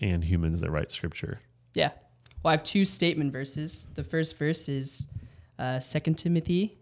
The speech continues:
Speaker 2: uh, three sixteen and seventeen. It reads this way. "All Scripture is breathed out by God and profitable for teaching, for reproof, for correction, and for training in righteousness, that the man of God may be complete, equipped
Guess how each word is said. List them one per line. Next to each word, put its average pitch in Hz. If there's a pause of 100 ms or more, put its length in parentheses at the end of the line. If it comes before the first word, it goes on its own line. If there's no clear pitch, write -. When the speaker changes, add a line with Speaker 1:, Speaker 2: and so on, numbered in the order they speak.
(600)
Speaker 2:
uh, 120
three 147
sixteen 147
and 135
seventeen. 143 (1500)
It 151
reads 147
this 147
way. 165 (1080)
"All 170
Scripture 202
is 156
breathed 170
out 180
by 185
God 135
and 139
profitable 151
for 139
teaching, 180
for 165
reproof, 160
for 139
correction, 143 (100)
and 139
for 139
training 147
in 139
righteousness, 131
that -
the 127
man 131
of 143
God 127
may 120
be 120
complete, -
equipped -